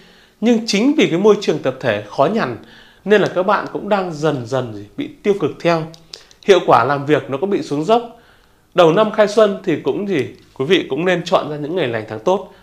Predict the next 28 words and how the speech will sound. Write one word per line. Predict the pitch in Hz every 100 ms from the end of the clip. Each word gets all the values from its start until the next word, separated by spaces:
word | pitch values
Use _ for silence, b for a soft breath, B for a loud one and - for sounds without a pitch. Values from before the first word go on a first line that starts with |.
| B
Hãy | - 131
liên | 185
hệ | 190 135
trực | 135 -
tiếp | 196
với | 196 156
ban | 175
biên | 160
tập | 143
chương | 147
trình | 147 147 113 - _
để | 131 101 95
chọn | - 101
được | 117 110
ngày | 117
lành | 110 107
tháng | 113
tốt | 180 185 -
một | 117
cách | 147 151
hoàn | 117 110
toàn | 110
miễn | 123
phí | 131 127
nhé. | 170 170 - _ _ _ _ _ _ _ _ _ _ _ _ b b b b b b
À, | 156
nếu | 170
mà | 185